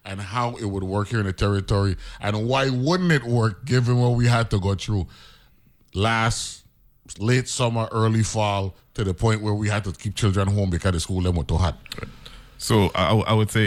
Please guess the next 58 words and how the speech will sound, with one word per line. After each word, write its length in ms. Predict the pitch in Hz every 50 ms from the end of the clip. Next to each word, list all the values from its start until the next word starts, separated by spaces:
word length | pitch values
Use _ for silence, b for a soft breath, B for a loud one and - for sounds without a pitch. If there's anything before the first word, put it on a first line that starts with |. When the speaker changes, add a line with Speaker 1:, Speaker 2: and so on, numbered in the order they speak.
| 80 90
Speaker 2:
it, 80 | 104 -
it 140 | - 101 -
kinda 240 | - 123 113 113 120
comes 260 | - 113 98 95 90
down 320 | 82 98 92 92 95 95 87
to 560 | - - 90 90 87 87 85 85 85 82 82 82 85 - - -
it, 160 | 87 87 - -
like, 260 | - 87 82 - - -
kinda 200 | - 110 98 90
back 280 | 87 82 98 92 87 -
to 60 | 98 90
that, 160 | 87 90 -
who, 160 | 101 107 - -
you 100 | 107 104
know, 80 | 90 98
who 180 | 104 120 113
has 240 | 113 104 98 98 92 78
the, 320 | 92 87 80 80 78 - - -
the 80 | 95 87
more 420 | 98 98 98 98 95 95 95 95
competitive 560 | - - - 98 85 - 104 92 92 90 82
advantage 400 | 85 85 80 90 90 87 87 76
with 80 | - -
the 80 | 78
natural 340 | 78 78 80 - - 87 76
resource, 400 | 76 80 80 - 64 57 - -
right? 200 | 98 90 90 - -
Speaker 1:
Mm-hmm. 320 | 95 92 95 101 104 90 80
Speaker 2:
So 360 | - 101 98 95 90 87 80 b b b b b b b b b b -
it's 120 | 107 104 95
not 200 | 120 120 127 120
to 60 | 104
say, 260 | - - 110 104 - -
I 40 | 98
mean, 80 | 92 -
in 120 | 95 92 - -
any 180 | 110 120 123
part 200 | - - 113 107
of 60 | 95
the 60 | - -
earth, 180 | 92 85 -
right? 160 | 95 92 87
You 60 | 90 87
know, 120 | 87 82
it's 120 | 80 -
the 60 | 90 85
same 300 | - 101 95 95 95 95
sphere, 580 | - - - - 101 98 98 98 101 104 107 101
right? 220 | 98 104 101 104
So 80 | - 92
you 80 | 95 92
go 120 | 107 95
down 260 | 85 98 95 95 90 85
deep 200 | 82 101 95 -
enough, 300 | 82 98 98 110 - - -
there 180 | 107 92 90 85
is 100 | 85 -
certainly 680 | - 101 92 80 - 85 87 87 87 90 87 85